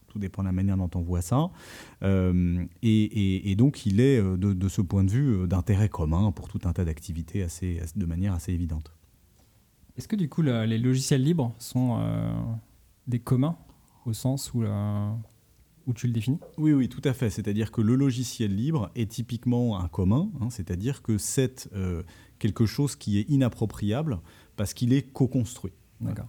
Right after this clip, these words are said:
Speaker 1: Euh, et donc il appartient à, à tous ces concepteurs qui décident de le, de, de, de le mettre de manière ouverte, mais le cas échéant avec des règles,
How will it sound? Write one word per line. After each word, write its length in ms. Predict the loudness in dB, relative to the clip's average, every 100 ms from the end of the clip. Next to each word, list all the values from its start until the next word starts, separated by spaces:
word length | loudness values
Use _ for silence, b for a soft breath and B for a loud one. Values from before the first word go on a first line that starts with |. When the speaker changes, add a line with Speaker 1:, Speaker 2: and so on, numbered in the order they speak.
| -10
Speaker 1:
Euh, 100 | -12
et 100 | -8
donc 280 | -2 -2 0
il 80 | -2
appartient 400 | -2 -4 -4 -4
à, 140 | -2
à 220 | -2 -4 -8
tous 160 | -8
ces 140 | -6 -4
concepteurs 580 | -2 -4 -4 -2 -2 -2
qui 100 | 0
décident 500 | 0 0 -2 -4 -2
de 140 | -2
le, 240 | -2 -2
de, 200 | -2 -2
de, 240 | -2 -4 -4
de 140 | -4
le 240 | -4 -4 -2
mettre 500 | 0 0 -4 -8 -6
de 140 | -6
manière 400 | -6 -4 -4 -2
ouverte, 380 | -2 -2 -2 -2
mais 80 | -2
le 80 |
cas 120 | 0 -2
échéant 280 | 0 0
avec 180 | 0 0
des 100 | -2
règles, 360 | -2 -2 -2